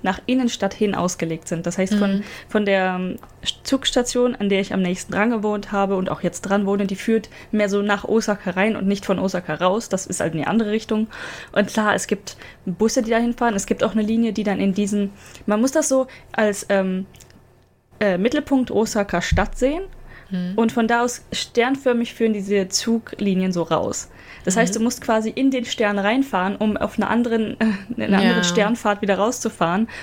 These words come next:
Speaker 1: um dann irgendwie in, in einem anderen Winkel weiter in die Berge zu kommen. Und das ist tatsächlich ja günstig. Es ist nur irgendwie super dämlich. <laughs>
Speaker 2: Ja.
Speaker 1: Ähm,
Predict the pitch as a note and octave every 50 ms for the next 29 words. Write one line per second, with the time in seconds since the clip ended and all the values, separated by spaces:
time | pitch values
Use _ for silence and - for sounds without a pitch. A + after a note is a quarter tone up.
0 | - - - G#3 G3+ G3 G3 G3 G3 G3 G3 - - - G#3 G3 F#3+ G#3+ G3+ G3
1 | F#3+ - - - - - G3+ G3+ F3+ - - B3 A#3+ A#3+ A#3 A3 G3+ G#3 A#3 A#3
2 | A#3 - A3+ G3 G3+ G#3 G#3 G3+ F#3+ F3+ F3+ G#3+ - - G3+ G3 F#3+ F#3 - F#3+
3 | G3 G3 - F#3 F#3 F#3 F3 E3+ E3+ - F3+ - - D#3+ D#3 D3+ E3 F#3+ A#3 -
4 | - - - - - - - - - F#3+ F#3+ F#3+ F#3+ F#3+ G#3+ A3 - - - -
5 | - - - - - A#3+ G#3+ G#3 C#4+ F4+ F#4+ G4 - D4 C4+ A3+ G3 G#3+ B3+ D#4
6 | G4+ G4 - - - E3 - - - - - - G3 - G3+ - A#3 A3+ - A#3
7 | A#3 A#3 A3 A3+ G#3+ A#3+ A#3+ - - D4 A#3 G3+ F#3+ G3 F#3+ B3 C4+ B3 G#3+ G3
8 | F#3 F#3 D#3 - G#3 F#3+ - - A#3+ A#3 - - F4+ D#4+ - - - - - -
9 | - - - - F#3+ F#3 F#3 F#3+ F#3+ F#3+ F#3+ F#3 F#3 F#3 F#3 - - - - -
10 | G#3 G3 F#3 F#3 F#3 F#3+ F#3+ F#3+ F#3+